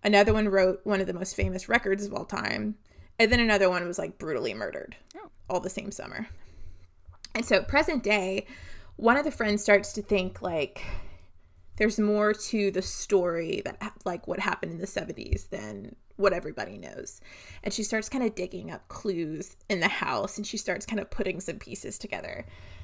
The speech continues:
Speaker 1: And the other friend that invited her to Italy and booked this house starts acting, like, more and more suspicious. And all signs point to one of them is not making it out alive this summer.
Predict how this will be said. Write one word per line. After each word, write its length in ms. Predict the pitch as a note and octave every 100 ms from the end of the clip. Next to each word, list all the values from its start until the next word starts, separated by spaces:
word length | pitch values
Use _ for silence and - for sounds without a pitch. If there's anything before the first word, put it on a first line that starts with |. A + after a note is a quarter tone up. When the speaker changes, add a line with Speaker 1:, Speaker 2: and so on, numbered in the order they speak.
| - - - - -
Speaker 1:
And 140 | A#3 G#3+
the 120 | G#3
other 180 | C4 F#4+
friend 360 | - G#3+ G#3
that 100 | F#3+
invited 500 | F3 F#3+ A3 E4 D#4
her 420 | A3 G3+ F3+ F3+ G3+
to 160 | A3 G#3
Italy 360 | G3 F#3 F3
and 220 | E3+ F#3 F#3+
booked 260 | B3+ -
this 180 | F#3+ G3+
house 340 | - F#3 F3+
starts 260 | - G3+ G3
acting, 380 | F#3+ F#3+ - G3+
like, 240 | F#3 E3+
more 340 | G3+ F#3 F#3 F3+
and 220 | C#3+ F#3
more 240 | F3+ E3
suspicious. 1040 | G3 - - - G3 - - - - - -
And 160 | A3 F#3
all 300 | - G#3 C#4
signs 440 | - G#3 G3 G3+
point 420 | - G#3 G3 F3+ -
to 600 | - F#3 E3 E3 F3 G3 - - _ _
one 260 | F#3+ G#3+
of 100 | A#3
them 260 | G3+ G3 F#3 -
is 160 | G3
not 260 | G#3 E3+ C3
making 280 | A2+ - F#2
it 80 | F2+
out 200 | A#1+ -
alive 480 | G2 - G#1 - -
this 140 | G#3+ -
summer. 360 | - - A#3+